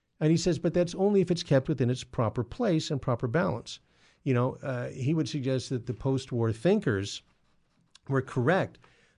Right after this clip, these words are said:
that dogma, you know, a rigid set of, of rules or whatever, it, it tends towards division. But if you espouse a dogma, and the re-, this, the reason why is that when you,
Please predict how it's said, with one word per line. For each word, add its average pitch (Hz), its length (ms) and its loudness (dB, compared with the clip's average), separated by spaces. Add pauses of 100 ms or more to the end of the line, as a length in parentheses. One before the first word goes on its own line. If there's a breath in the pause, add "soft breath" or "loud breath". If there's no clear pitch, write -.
that 123 200 0
dogma, 135 600 0
you 120 100 -2
know, 110 80 0
a 113 60 0
rigid 123 380 2
set 117 260 2
of, 101 120 -2
of 101 180 -4
rules 120 360 2
or 110 60 0
whatever, 87 320 -4
it, 107 100 -6
it 127 360 -14
tends 170 340 0
towards 107 400 -4
division. 117 500 -2 (920)
But 131 300 0 (220)
if 143 180 -2
you 175 120 2
espouse 214 560 -2
a 139 100 -6
dogma, 143 440 -2
and 117 160 -2
the 135 60 0
re-, 147 100 -8
this, 127 240 -6 (140)
the 120 160 -2
reason 120 280 2
why 151 260 0
is 104 220 -4
that 127 100 -6
when 127 140 0
you, 120 200 0